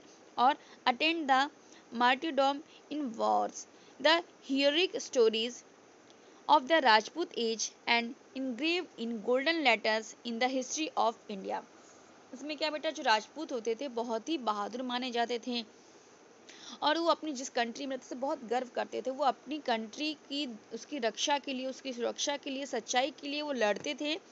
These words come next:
और यहाँ तक कि वो अपनी जान भी देने के लिए तत्पर रहते थे। इनकी जो वाइफ होती थी राजपूतों की, उनको राजपूतानियाँ कहा, राजपूतानी होती थी, वो भी निर्भय और निडर होती थी, वो भी बहादुर होती थी, क्योंकि जब वो अपने हस्बैंड को, जब अपने हस्बैंड को, बेटे को या फिर अपने भाई को जब युद्ध में,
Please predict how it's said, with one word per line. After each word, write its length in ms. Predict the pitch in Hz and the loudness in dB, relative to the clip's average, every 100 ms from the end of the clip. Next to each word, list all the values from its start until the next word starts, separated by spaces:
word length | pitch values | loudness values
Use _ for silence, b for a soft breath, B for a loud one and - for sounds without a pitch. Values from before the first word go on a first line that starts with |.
| B B B B | B B B B
और 60 | 320 | 0
यहाँ 220 | 320 320 | 2 2
तक 100 | 339 | -2
कि 120 | 349 | -2
वो 100 | 320 | -2
अपनी 240 | 320 403 277 | -2 -4 -4
जान 360 | 233 226 226 | 0 0 0
भी 120 | 220 | -2
देने 480 | 247 - 214 226 214 | -4 -6 0 2 4
के 160 | 214 1077 | 4 2
लिए 80 | 311 | 2
तत्पर 360 | 240 - 240 | -2 -2 -4
रहते 260 | 202 208 220 | -4 -4 -6
थे। 120 | 233 202 B B B B | -6 -10 B B B B
इनकी 260 | - 311 349 | -6 0 0
जो 140 | 330 | 0
वाइफ 340 | 233 220 262 - | 4 4 4 -2
होती 220 | 302 320 | -4 -2
थी 100 | 320 | 0
राजपूतों 540 | 285 277 - 294 294 | 4 2 2 -6 -6
की, 100 | 302 | -6
उनको 160 | 294 285 | -8 0
राजपूतानियाँ 760 | 254 214 - 208 220 214 269 | 0 0 -2 -4 -2 0 -2
कहा, 200 | 294 285 | -4 -4
राजपूतानी 640 | 277 226 214 - 214 226 269 | 0 0 0 -8 -4 -4 -2
होती 180 | 277 269 | -6 -6
थी, 120 | 285 | -6
वो 120 | 220 | -4
भी 100 | 247 | -4
निर्भय 360 | 247 233 262 254 | -4 -4 -2 -2
और 60 | |
निडर 300 | 226 208 240 | -2 0 2
होती 240 | 247 240 247 | 2 0 -6
थी, 180 | 240 | -6
वो 100 | 240 | -2
भी 80 | 220 | -2
बहादुर 420 | 214 214 208 202 | -2 -2 -2 -2
होती 260 | 269 254 262 | -4 -4 -6
थी, 180 | 254 240 B B B B B | -8 -8 B B B B B
क्योंकि 200 | - 262 | -10 -4
जब 180 | 277 320 | -2 0
वो 80 | 311 | 0
अपने 220 | 311 330 | 0 0
हस्बैंड 380 | 320 233 233 285 | -2 -2 -6 -8
को, 120 | 311 | -8
जब 220 | 285 320 - B B B | -6 -6 -6 B B B
अपने 220 | 240 277 | -6 -2
हस्बैंड 400 | 240 208 254 269 | -4 -4 -6 -6
को, 240 | - 277 | -6 -6
बेटे 380 | 240 226 220 262 | -2 0 0 -2
को 180 | 247 262 | -2 -2
या 140 | 254 | 0
फिर 120 | 247 277 | 0 -2
अपने 180 | 285 | -4
भाई 300 | 269 247 214 | -6 -4 -6
को 160 | 226 285 | -6 -8
जब 200 | 285 269 | -6 -6
युद्ध 240 | 220 220 | -6 -6
में, 160 | 240 247 | -6 -8